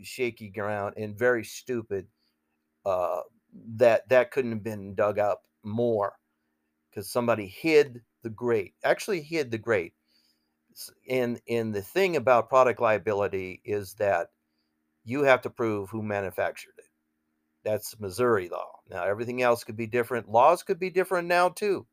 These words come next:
This is nineteen ninety-five. Some people might have smartened up and edited and, and maybe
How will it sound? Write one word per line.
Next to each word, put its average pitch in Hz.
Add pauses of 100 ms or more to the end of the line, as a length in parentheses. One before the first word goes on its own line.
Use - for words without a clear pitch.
(340)
This 123
is 143
nineteen 156
ninety-five. 151
Some 139
people 151
might 147
have 120
smartened 165
up 151 (920)
and 139
edited 151
and, 123
and 135
maybe 143